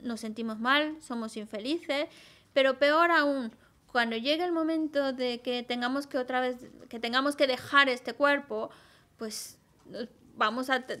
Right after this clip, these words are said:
llevarlo con nosotros, esa, esa misma carga, y nos estamos haciendo daño a nosotros mismos. Por eso es mejor,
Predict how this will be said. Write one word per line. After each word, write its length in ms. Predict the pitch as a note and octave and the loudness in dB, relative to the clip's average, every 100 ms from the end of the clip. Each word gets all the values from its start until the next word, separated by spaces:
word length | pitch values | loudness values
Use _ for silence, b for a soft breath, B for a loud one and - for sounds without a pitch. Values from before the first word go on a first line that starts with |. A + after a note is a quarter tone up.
| C#4 | -2
llevarlo 460 | B3 B3 C4+ C#4+ C4 | 2 6 6 6 2
con 140 | A#3+ | 0
nosotros, 540 | A3+ A#3 G#4 B3 G#3 A#3 | -4 -4 -4 -2 -4 -4
esa, 340 | A3+ B3+ A#3 | -6 -4 -4
esa 220 | B3 B3+ | -4 -4
misma 340 | B3+ B3 A#3+ A3 | -2 -2 -6 -4
carga, 460 | D#4 F4+ C4 G3 - | -4 -2 -4 -6 -6
y 320 | A3 G#3+ - | -8 -10 -12
nos 240 | A3 G#3+ | -10 -10
estamos 340 | A3 A3 C4+ F#4 | -10 -6 -4 -4
haciendo 340 | F4+ D#4 C4+ | -4 -2 -2
daño 240 | A#3+ A#3+ A3+ | -2 -2 -4
a 40 | |
nosotros 420 | G#3+ G#3+ A3 F#3+ | -6 -10 -10 -10
mismos. 380 | G3+ G#3+ G#3+ A3+ | -10 -10 -10 -6
Por 140 | A3+ D#4+ | -2 0
eso 160 | F#4 | 0
es 40 | G4+ | -2
mejor, 460 | D4+ D4+ E4+ C#4+ | -2 -2 -2 -2